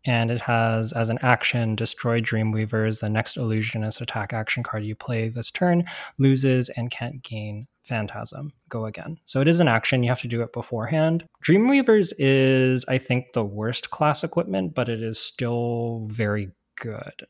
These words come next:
I think that some people are under the impression this card isn't great, and I don't,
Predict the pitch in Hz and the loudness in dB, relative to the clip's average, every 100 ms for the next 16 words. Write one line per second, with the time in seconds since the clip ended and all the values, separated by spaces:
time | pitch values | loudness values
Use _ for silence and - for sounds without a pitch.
0 | - 131 160 175 - 113 113 123 117 104 | 0 2 4 2 0 -2 -2 -2 0 0
1 | 104 104 107 104 98 104 - 98 98 101 | 0 -2 -2 -4 -4 -6 -6 -8 -8 -10
2 | - 98 87 _ _ - 110 143 170 - | -10 -10 -12 _ _ -6 -2 0 -2 -6
3 | - 180 214 - 131 120 123 160 156 | -6 -4 -2 -2 0 0 2 0 0